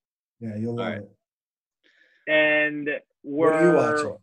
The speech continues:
Speaker 3: I'm watching All American. I'm watching, which I, I'm just, like, obsessed with. It's so fucking, it's so perfect. It's so perfect for me. Like, literally the only thing that could be diff-, like,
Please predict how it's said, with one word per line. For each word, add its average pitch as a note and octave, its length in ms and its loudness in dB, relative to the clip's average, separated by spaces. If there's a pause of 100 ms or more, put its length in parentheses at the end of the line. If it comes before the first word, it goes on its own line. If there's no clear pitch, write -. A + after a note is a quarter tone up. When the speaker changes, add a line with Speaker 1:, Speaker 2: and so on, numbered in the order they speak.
(520)
Speaker 3:
I'm D#3+ 220 -2
watching D3+ 840 -4 (220)
All C#3+ 220 0
American. C3 800 0 (600)
I'm C3 160 -4
watching, B2+ 760 -2 (100)
which C3+ 220 -6
I, A#2+ 180 -2
I'm B2 180 -6
just, A#2 220 -10
like, G#2+ 300 -2
obsessed A2+ 480 -6
with. G2+ 200 -6
It's A2 200 -8
so A#2+ 180 0
fucking, G#2+ 480 -4 (140)
it's B2+ 160 -6 (160)
so D#3+ 100 6
perfect. - 420 0
It's D#3+ 140 2 (100)
so D3+ 140 6
perfect C#3 460 0
for D#3 120 0
me. D#3+ 160 0
Like, D3+ 160 6
literally G#3 260 6
the F3+ 100 2
only F3+ 220 0
thing F#3 100 -6
that E3+ 120 0
could D#3+ 100 -6
be C#3 200 0
diff-, C#3 240 0
like, C3+ 200 -2